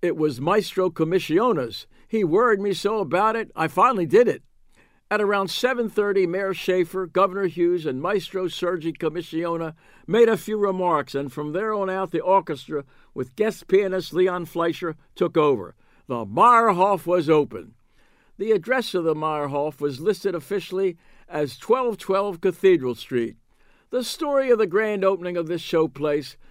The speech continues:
this historic moment in Baltimore's cultural life,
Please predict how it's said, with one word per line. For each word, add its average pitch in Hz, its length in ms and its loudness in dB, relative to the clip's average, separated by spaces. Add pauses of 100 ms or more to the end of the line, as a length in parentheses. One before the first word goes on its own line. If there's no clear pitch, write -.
(100)
this 202 200 0
historic 240 560 0
moment 190 400 -2
in 151 100 -4
Baltimore's 175 480 -2
cultural 160 420 -2
life, 143 360 -2